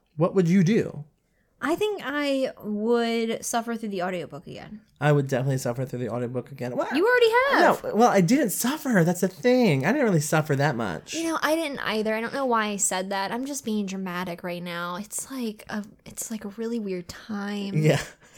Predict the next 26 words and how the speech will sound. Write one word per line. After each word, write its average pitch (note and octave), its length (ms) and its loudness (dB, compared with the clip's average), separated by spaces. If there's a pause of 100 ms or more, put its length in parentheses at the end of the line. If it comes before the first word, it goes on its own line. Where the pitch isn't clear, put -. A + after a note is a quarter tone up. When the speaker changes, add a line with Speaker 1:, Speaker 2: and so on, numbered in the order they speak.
(120)
Speaker 2:
It's B3 160 2
really C4+ 220 6
not F3 260 -2
a F3 60 -6
weird F3+ 260 -6
time. G3+ 340 -4
I - 60 6
just A3 280 -6 (140)
Speaker 1:
<laughs> E3 140 2
Speaker 2:
said G3 300 0
it. D#3+ 200 0 (200)
I G#3+ 40 -8
don't A#3 120 0
know A#3+ 100 2
why. G3+ 380 -2
Speaker 1:
It C#4+ 100 6
wasn't, F#4 400 4
it B3+ 240 0
wasn't E4+ 260 6
our E4 40 4
favorite C4 300 2
book. - 380 -2 (200)
Speaker 2:
No. E4 440 2
Speaker 1:
And G#3+ 120 4
that's A#3+ 260 4
okay. G#3 500 2